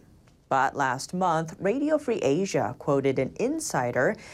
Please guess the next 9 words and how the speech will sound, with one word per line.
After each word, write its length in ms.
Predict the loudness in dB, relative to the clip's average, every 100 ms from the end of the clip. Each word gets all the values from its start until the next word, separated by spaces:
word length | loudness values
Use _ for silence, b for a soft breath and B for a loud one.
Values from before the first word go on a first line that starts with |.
| B
as 180 | -2 0
saying 220 | -4 -6
army 360 | -2 0 0 0
members 500 | 0 2 4 2 0
in 260 | -2 0
Baoding 480 | 0 2 0 -2 -2
City 400 | -2 0 2 2
got 320 | 2 2 0
infected 640 | -6 -4 -2 -2 0 -2